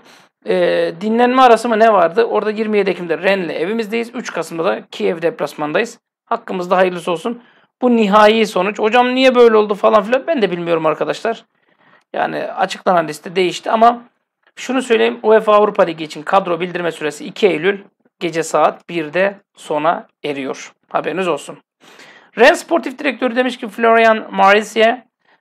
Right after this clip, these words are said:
"Fenerbahçe ve Dinamo Kiev iki büyük Avrupa kulübü. A Y K'yı iyi tanımıyorum ama oyun tarzlarını öğreneceğiz. Kura zor görünüyor ama biz buna hazırız. Fenerbahçe'nin özel bir atmosfere sahip olduğu bir stadyum var.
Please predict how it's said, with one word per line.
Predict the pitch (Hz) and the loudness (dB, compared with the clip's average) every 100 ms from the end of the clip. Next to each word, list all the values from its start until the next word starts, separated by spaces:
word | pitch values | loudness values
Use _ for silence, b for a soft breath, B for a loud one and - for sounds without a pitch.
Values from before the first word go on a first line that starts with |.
| _ | _
"Fenerbahçe | 220 254 254 233 240 | 8 8 8 4 2
ve | 226 | -2
Dinamo | 220 220 214 | 2 0 0
Kiev | 214 185 | -4 -6
iki | 175 185 | -8 -12
büyük | 180 - | -8 -2
Avrupa | 165 180 208 | -2 0 -2
kulübü. | 226 214 226 | 0 0 0
A | - 196 | 4 6
Y | 196 185 | 4 0
K'yı | - 165 156 151 - | 2 2 2 -6 -10
iyi | 175 151 | -12 -6
tanımıyorum | - 214 269 262 254 247 | -2 0 2 2 2 0
ama | 226 208 | 0 0
oyun | 240 226 | 0 -2
tarzlarını | 196 180 170 165 202 240 | -2 -2 -2 -4 -4 -6
öğreneceğiz. | 185 170 156 202 - _ _ _ _ _ | -6 -6 -6 -8 -8 _ _ _ _ _
Kura | - 247 220 | 2 8 8
zor | 190 233 | 8 4
görünüyor | 226 220 220 220 | 2 0 0 0
ama | 220 214 | 2 -2
biz | 196 | -4
buna | 196 190 | -2 0
hazırız. | 196 190 190 | 0 -4 0
Fenerbahçe'nin | 226 196 160 156 160 | 2 2 0 -4 -4
özel | 190 175 147 | -4 -4 -2
bir | 156 | -2
atmosfere | 151 180 - 143 | -2 -8 -10 -6
sahip | - - 170 147 | -2 -2 -2 -8
olduğu | 151 156 | -8 -8
bir | |
stadyum | 151 208 180 185 | -2 -2 0 0
var. | 196 202 | 0 0